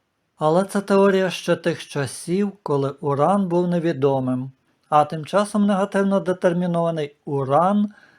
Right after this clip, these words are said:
не випадково вважається планетою катастроф.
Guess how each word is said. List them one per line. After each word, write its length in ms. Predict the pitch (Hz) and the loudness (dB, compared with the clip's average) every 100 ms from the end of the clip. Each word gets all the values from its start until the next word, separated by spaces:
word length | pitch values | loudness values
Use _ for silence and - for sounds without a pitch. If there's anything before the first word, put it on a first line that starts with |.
| _ - | _ -6
не 140 | 151 | -2
випадково 760 | 143 143 139 - - 180 202 202 190 | -2 -2 -4 -4 -2 2 2 2 0
вважається 880 | 185 156 175 180 180 - _ 165 | -2 -2 0 0 -2 -6 _ -2
планетою 920 | 156 - 139 131 127 151 156 160 156 156 | -2 -2 -2 -2 -2 -4 -4 -4 -4 -6
катастроф. 800 | 143 151 139 - - 143 131 | -4 -4 -6 -8 -4 0 -2